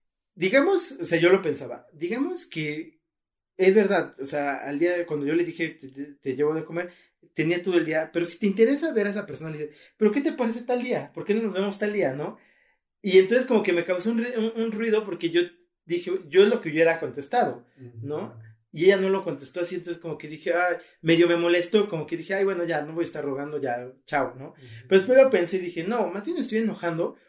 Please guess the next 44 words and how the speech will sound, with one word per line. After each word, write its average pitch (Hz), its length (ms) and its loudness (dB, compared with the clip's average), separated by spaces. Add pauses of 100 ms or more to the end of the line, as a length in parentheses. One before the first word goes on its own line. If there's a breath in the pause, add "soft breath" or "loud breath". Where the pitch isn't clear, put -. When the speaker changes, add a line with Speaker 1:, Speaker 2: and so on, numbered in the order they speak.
Speaker 1:
porque 143 220 -10
yo 185 100 6
le 269 120 2
puse 202 380 -2
una, 165 560 -2
una, 156 240 -10
una 175 240 -6
etiqueta 143 640 -4
de 151 100 -4
lo 127 140 -4
que 131 140 -8
yo 147 120 -2
hubiera 170 280 0
hecho, 139 400 -6 (400 soft breath)
Speaker 2:
Ujú. 117 140 -18 (100)
Speaker 1:
pero 196 140 6
pues - 180 -4
ella 247 200 2
a 233 40 -4
lo 226 60 2
mejor 208 280 -4
no 233 80 -2
es 226 80 -8
así, 226 280 -6
¿no? 180 280 -4
Ella 196 160 -2
no 196 160 -4
es 190 380 -10 (240)
de 156 120 0
a 151 60 2
lo 151 100 -2
mejor 156 280 -8
dar 175 120 -4
otra 175 200 -8
opción, 190 300 -4
ella 170 120 0
dice, 165 240 -8
'No, 175 320 -4
esto 185 260 -6
no', 190 280 -6
y, 127 400 -8 (100)
y 147 180 -20
listo, 175 440 -4
¿no?". 156 280 -14